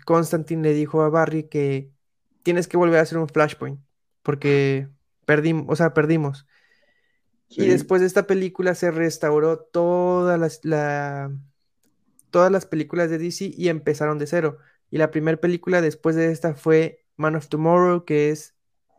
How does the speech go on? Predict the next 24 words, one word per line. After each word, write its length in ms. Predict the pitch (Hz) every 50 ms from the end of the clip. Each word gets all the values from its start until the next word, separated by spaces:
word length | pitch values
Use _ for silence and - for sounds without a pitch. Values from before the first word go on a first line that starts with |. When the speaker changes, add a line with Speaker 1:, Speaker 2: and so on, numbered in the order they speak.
| _ _
Speaker 1:
una, 180 | - 156 156
la 160 | 143 156 147 143
película 420 | 160 151 147 143 147 156 151 151
de 120 | 147 147
Superman. 460 | 143 156 160 156 156 151 156 156 151 156 _ _ _ _ _ _ _
Y 180 | - 175 180 175
siento 320 | - 190 180 170 190 180
que 80 | - 165
así 280 | 156 143 - 190 196
podrían 400 | 185 - 175 160 160 160 165 165
como 280 | 165 180 180 175 170 165
que, 220 | - 151 143 143 _ _ _ _ _
ok, 240 | - 160 156 - 170
ya 200 | 165 156 156 165
hicimos 380 | 175 175 - 202 196 202 196 202
el, 100 | 180 160 151 151 147 147
el 500 | 165 165 160 156 151 151 151 147 151 151
Snyderverse, 600 | 147 170 185 190 196 202 202 196 202 202 196 -
ya 120 | 170 165
les 220 | 165 165 160 156 156
dimos 320 | 170 175 180 185 180 -
lo 100 | 170 151
que 140 | 151 - 139
querían, 500 | - 147 147 165 190 202 214 226 220 _